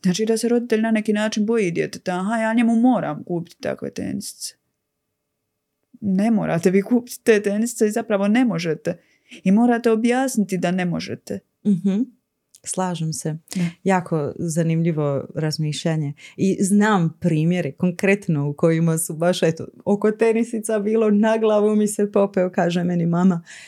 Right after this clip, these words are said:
Speaker 2: tako neke baš skupe, na kraju popuštanje je bilo, jer, e, to je onaj nekakav početak našeg razgovora, da našoj djeci sve bude ugodno i,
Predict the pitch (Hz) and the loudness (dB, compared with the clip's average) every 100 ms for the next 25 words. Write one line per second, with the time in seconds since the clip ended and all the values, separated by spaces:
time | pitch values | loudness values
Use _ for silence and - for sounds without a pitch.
0 | - _ _ _ - 151 - - - 147 | -20 _ _ _ -2 -2 -4 -8 -6 -8
1 | 147 160 151 147 - - - 185 180 156 | -8 -4 -4 -4 -8 -8 0 0 2 -2
2 | 160 - 165 170 156 - - 180 196 - | -2 0 2 2 -2 -6 -2 0 0 2
3 | 190 170 143 147 180 196 196 208 208 _ | 2 2 0 2 4 6 6 2 -2 _
4 | - - - 170 165 143 104 - - 113 | -20 -20 0 2 4 2 -2 -8 -10 -8
5 | - 196 180 165 160 151 151 165 156 151 | 0 4 4 4 2 -2 -2 -2 -4 -6
6 | 156 147 _ - 160 160 165 165 160 156 | -6 -8 _ -8 0 0 0 -2 -2 -2
7 | 151 143 160 160 147 139 139 139 147 156 | 0 0 0 0 -2 -2 -2 0 0 0
8 | - 143 160 156 - 160 156 165 147 151 | -2 -2 -2 -2 -6 -4 -2 0 2 2
9 | 175 190 185 180 170 - - 190 | 2 2 4 2 -2 -10 -6 -4